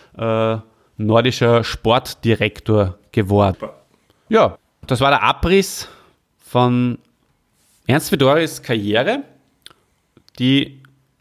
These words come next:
kann man wirklich mit Fug und Recht behaupten, sehr, sehr, sehr erfolgreich war. Also in diesen paar Jahren, also so viel waren sie dann gar nicht, oder? So vierzehn Jahre oder dreizehn Jahre. Okay, ist eigentlich ein, äh, wahrscheinlich eine normale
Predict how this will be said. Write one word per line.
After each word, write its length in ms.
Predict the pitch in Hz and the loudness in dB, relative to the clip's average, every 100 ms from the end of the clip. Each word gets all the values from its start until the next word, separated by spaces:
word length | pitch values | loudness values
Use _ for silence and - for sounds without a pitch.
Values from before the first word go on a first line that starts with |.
| _ | _
kann 140 | 120 | -8
man 80 | 127 | -6
wirklich 440 | 135 139 127 - _ _ _ | -6 -8 -12 -18 _ _ _
mit 120 | - 127 | -12 0
Fug 240 | 247 277 | 2 4
und 120 | 233 | 2
Recht 240 | 139 143 - | 2 2 0
behaupten, 720 | 123 120 127 - 139 139 - _ _ | 2 2 2 0 0 0 -4 _ _
sehr, 520 | - - 135 151 170 | -10 -2 2 4 2
sehr, 320 | 170 131 139 | 0 0 0
sehr 260 | 139 127 139 | 0 -2 0
erfolgreich 580 | 139 151 175 117 107 107 | 0 0 -2 -2 -4 -2
war. 140 | 104 | -2
Also 260 | 104 120 120 - _ | 0 -2 -4 -12 _
in 180 | 113 120 | -8 -4
diesen 440 | 135 147 160 156 - - _ _ | -2 0 0 -2 -8 -20 _ _
paar 220 | - 113 131 | 0 2 2
Jahren, 540 | 117 104 117 196 247 | 2 2 2 0 -2
also 160 | 139 131 | -2 -4
so 300 | - 147 233 | 0 2 2
viel 300 | - 170 202 | 0 -2 2
waren 160 | 131 | 0
sie 100 | 254 | 0
dann 180 | 285 123 | -2 0
gar 120 | 110 | 0
nicht, 140 | 104 104 | 0 2
oder? 220 | 135 190 | 2 0
So 320 | - 127 113 | -2 -6 -8
vierzehn 500 | 113 165 180 - 143 | -2 0 0 0 0
Jahre 480 | 107 104 110 151 208 | 2 2 2 2 2
oder 200 | 175 127 | 2 0
dreizehn 580 | - - 113 120 160 135 | -2 -2 0 0 0 2
Jahre. 460 | 104 107 135 190 196 - - - _ _ _ - | 2 2 2 0 -2 -14 -20 -20 _ _ _ -12
Okay, 280 | - 104 | -4 0
ist 140 | 113 - | 0 -2
eigentlich 240 | 110 120 | -2 0
ein, 160 | 120 117 | -2 -2
äh, 240 | 90 76 - - - | -8 -12 -16 -18 -8
wahrscheinlich 380 | 107 110 113 | -4 -2 0
eine 100 | 117 | 0
normale 540 | 110 104 101 131 139 | 2 2 2 4 2